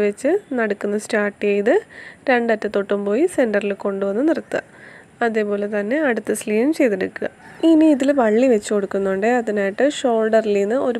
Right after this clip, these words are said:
പതിമൂന്ന് ഇഞ്ച് അല്ലെങ്കിൽ പതിനാല് ഇഞ്ച്, waist-ിൻ്റെ അവിടെയാണ് mark ചെയ്യുന്നത്. പതിനാല് ഇഞ്ചിൽ ഇപ്പം ഞാൻ mark ചെയ്യുന്നുണ്ട്.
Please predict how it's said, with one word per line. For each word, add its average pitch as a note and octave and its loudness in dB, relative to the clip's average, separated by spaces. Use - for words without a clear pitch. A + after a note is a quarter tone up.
പതിമൂന്ന് A3+ 0
ഇഞ്ച് G#3+ -2
അല്ലെങ്കിൽ A#3+ -2
പതിനാല് A#3+ 2
ഇഞ്ച്, F#3 -6
waist-ിൻ്റെ C4 0
അവിടെയാണ് A3+ 2
mark B3 0
ചെയ്യുന്നത്. F#3+ -2
പതിനാല് A#3+ 2
ഇഞ്ചിൽ A3 -2
ഇപ്പം G#3+ -2
ഞാൻ A#3+ 0
mark A#3+ 0
ചെയ്യുന്നുണ്ട്. F#3+ -2